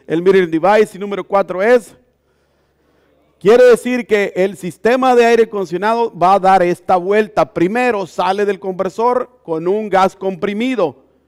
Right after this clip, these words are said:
supercargado de calor. Luego salimos directamente hacia el condensador. El condensador, ¿cuál era su trabajo? Condensar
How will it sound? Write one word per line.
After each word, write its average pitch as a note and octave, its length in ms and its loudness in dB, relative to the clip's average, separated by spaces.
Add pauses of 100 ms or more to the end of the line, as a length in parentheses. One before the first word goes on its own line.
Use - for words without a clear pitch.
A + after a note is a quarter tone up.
(340)
supercargado G#3+ 1000 0
de G3 140 -2
calor. G3+ 640 0 (680)
Luego G3 380 2
salimos A3+ 800 -4
directamente G3+ 840 -2
hacia F#3+ 300 0
el F#3+ 100 -4
condensador. G#3 720 0
El G3 120 -6
condensador, F3 720 -4
¿cuál G3+ 220 0
era A3 180 2
su G#3 140 -8
trabajo? A3+ 580 0 (2500)
Condensar A3+ 1500 -2